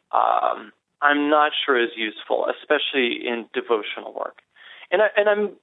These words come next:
putting devotional work slightly differently from yogic work. With devotional work, when we're simply invoking divinity because we love God, the, the rules aren't so strict. It's really, we're not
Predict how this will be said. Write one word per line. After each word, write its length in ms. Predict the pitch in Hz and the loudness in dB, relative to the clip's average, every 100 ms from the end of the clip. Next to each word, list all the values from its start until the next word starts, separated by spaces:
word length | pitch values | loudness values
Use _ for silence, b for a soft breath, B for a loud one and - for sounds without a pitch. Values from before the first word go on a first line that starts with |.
| - | -8
putting 220 | 285 302 | -2 -2
devotional 500 | 254 208 233 - 208 | 0 0 0 2 2
work 160 | 170 165 - | 2 0 0
slightly 280 | 262 277 277 | 0 2 0
differently 480 | 240 240 208 185 - | 0 0 0 0 0
from 180 | - 151 | 0 0
yogic 600 | 139 147 156 151 120 - | -2 -2 0 0 -2 -2
work. 260 | 120 120 - _ B B B B B - | -4 -4 -6 _ B B B B B -6
With 160 | 196 196 | -6 -2
devotional 640 | 240 294 302 - 220 165 | -2 0 0 0 0 2
work, 320 | 135 131 123 - - | 2 2 -2 -10 -6
when 200 | 175 180 | -2 2
we're 140 | 185 190 - | 0 -2 -4
simply 240 | 240 226 | -2 0
invoking 460 | 202 175 165 170 151 | 0 0 -2 -6 -6
divinity 520 | 143 151 151 143 139 | -2 0 0 0 -2
because 520 | - 120 - 143 139 - | -4 -8 -2 0 0 -4
we 540 | 139 135 131 127 120 - B B B _ _ - | -6 -2 -2 -2 -6 -10 B B B _ _ -4
love 180 | 147 135 | -2 -2
God, 280 | 117 - - - _ _ _ _ _ _ _ _ _ _ _ | -2 -4 -6 -16 _ _ _ _ _ _ _ _ _ _ _
the, 280 | 247 254 254 | -2 0 -2
the 80 | 254 | -4
rules 280 | 240 311 330 | 0 0 0
aren't 160 | 254 254 | -2 -2
so 100 | 247 220 - | -4 -4 0
strict. 360 | 175 120 - - - | 2 2 -2 -10 -4
It's 240 | 208 - | -4 -4
really, 380 | 247 262 254 226 | -4 -2 -2 -2
we're 140 | 202 | 0
not 180 | 208 196 | 2 2